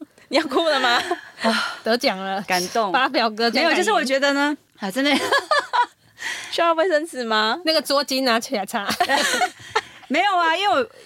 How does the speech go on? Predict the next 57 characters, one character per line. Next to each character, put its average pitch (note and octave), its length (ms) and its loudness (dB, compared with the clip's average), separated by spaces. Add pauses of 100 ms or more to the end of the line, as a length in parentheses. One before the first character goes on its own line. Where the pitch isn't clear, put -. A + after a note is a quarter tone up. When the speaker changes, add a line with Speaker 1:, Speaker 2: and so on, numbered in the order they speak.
Speaker 2:
因 E4 100 0
为 F#4 160 2
其 - 160 -2
实 C#4 160 -2
就 D#4 140 0
是， C#4 440 0 (580)
其 - 120 -4
实 A4+ 80 4
我， C#4+ 80 2
其 A#3+ 220 0
实 D4+ 80 2
那 F4+ 120 2
时 D4 140 -2
候 C#4+ 80 4
有， C4 260 0 (200)
我 A#3 80 -6
好 A#3 100 0
像 G#3+ 80 2
有 F3 60 0
跟 F3+ 160 -2
Jody D#3+ 200 -2
讲 B2+ 200 -8
过 C#3 120 -8
嘛， A#2 160 -12
就 A3 120 0
我 F3 80 4
在 G3 100 2
这 G#3 60 2
边 G3+ 120 0
有 E3+ 120 0
跟 F3+ 160 -2
那 F3 120 -4
个， C#3+ 240 -4
就 E3+ 100 -6
是 D3+ 360 -4
那 D3+ 100 -4
个， G2+ 420 -4 (680)
那 - 140 -4
个 C#3 420 -4
录 F#3 100 -2
音 F#3 140 0
室 D#3 680 -4 (100)
老 C#3+ 160 0
板 C#3+ 220 -2
王 D3+ 240 -2
董 D3 140 0
有 C#3 140 -2
讲 B2+ 260 -4
过， D#3 160 -2
就 D#3+ 120 -2
说， D#3+ 160 -2
我 D#3 60 0
就 F3+ 60 -4
说， A#3 100 -2
哎， C#4+ 140 2
其 B3+ 140 2
实 A3 200 -4